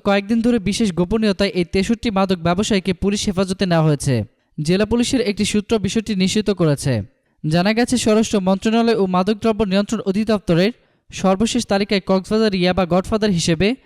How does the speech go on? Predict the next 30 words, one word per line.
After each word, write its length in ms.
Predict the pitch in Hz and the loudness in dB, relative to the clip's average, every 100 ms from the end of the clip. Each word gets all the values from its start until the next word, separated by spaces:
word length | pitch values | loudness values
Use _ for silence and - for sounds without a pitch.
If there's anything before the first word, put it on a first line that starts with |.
| _ | _
তালিকাভুক্ত 560 | 175 180 202 226 214 - | -2 0 2 2 2 2
হয় 180 | 233 220 214 | 0 2 2
তিয়াত্তর 340 | 202 190 175 | 0 0 0
জন। 200 | 143 123 92 143 _ _ | 2 0 -2 -14 _ _
এর 160 | 175 202 | -2 0
মধ্যে 240 | 208 220 220 | 0 0 0
মাদক 320 | 185 190 196 | 0 0 -2
বিরোধী 340 | 196 226 226 | 0 0 0
অভিযানে 420 | 190 190 208 214 202 | 0 0 0 -2 0
কথিত 260 | 202 214 240 | -2 -2 -2
বন্দুকযুদ্ধে 680 | 202 185 196 226 190 190 196 | 0 0 0 -2 -2 0 0
মারা 220 | 170 202 | 2 2
গেছে 280 | 190 147 185 254 _ _ - | 0 0 0 0 _ _ -6
দশ 220 | 170 190 170 | 2 2 4
জন, 260 | 160 123 101 - _ _ - | 2 2 -2 -12 _ _ -2
পুলিশি 300 | 202 214 240 | 0 0 2
হেফাজতে 460 | 233 214 220 226 220 | 0 2 -2 0 2
রয়েছে 260 | 202 202 233 | 2 0 0
পঁচিশ 340 | 196 196 196 | 0 0 -2
জন। 240 | 147 123 95 - _ - | 0 -2 -2 -10 _ -4
এখনও 320 | 175 180 220 | -4 0 0
ধরাছোঁয়ার 460 | 190 196 208 240 226 | 2 2 2 0 0
বাইরে 260 | 175 196 208 | 0 0 0
আটত্রিশ 320 | 175 185 220 196 | -2 -2 -2 -2
জন 140 | 214 | -2
গডফাদার। 540 | 165 165 165 139 123 92 - _ _ | 0 0 0 0 0 -2 -8 _ _
বিশেষ 340 | 156 175 180 233 | -4 -2 0 -2
করে 160 | - 240 | 0 0
কক্সবাজার 540 | 202 196 196 240 - | 0 0 0 0 0
শহর, 240 | 185 165 | 2 2